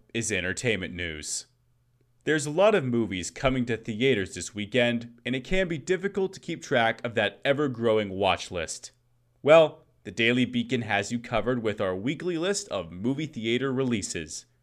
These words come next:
This week will premiere two adaptations of classic literature, with The Call of the Wild, starring Harrison Ford, and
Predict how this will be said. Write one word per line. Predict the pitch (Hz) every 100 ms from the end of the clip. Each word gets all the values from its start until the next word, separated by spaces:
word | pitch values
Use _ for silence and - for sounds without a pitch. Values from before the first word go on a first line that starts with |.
| _ _ _ _ _
This | 208 220
week | 127 135 143 -
will | 113
premiere | - 113 120 120
two | - 208 175
adaptations | 139 135 - 110 - 120 107
of | 104 113
classic | - 92 - 120
literature, | 160 127 - 104 76 - _ -
with | 113 104 -
The |
Call | 95 - 95
of | 82
the | 95
Wild, | 90 131 131 123 180 -
starring | - 104 90 95
Harrison | 98 87 95
Ford, | 92 139 139 139 127 - _ -
and | 135 127